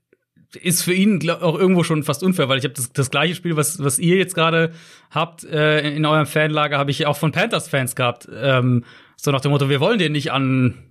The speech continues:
neun oder wo die picken, äh, wollen, wir wollen den nicht haben, dann lieber keinen Quarterback“, so nach dem Motto. Ähm, ja,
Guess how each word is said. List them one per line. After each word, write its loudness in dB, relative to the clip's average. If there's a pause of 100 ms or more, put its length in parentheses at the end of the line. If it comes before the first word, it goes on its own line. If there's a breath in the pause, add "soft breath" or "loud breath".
neun 2
oder 2
wo 2
die 0
picken, -2 (380 loud breath)
äh, 2
wollen, 0
wir -4
wollen 0
den 0
nicht -2
haben, 0
dann 2
lieber 2
keinen -4
Quarterback“, -2
so -2
nach 2
dem 2
Motto. 2 (460 loud breath)
Ähm, 0 (880)
ja, 0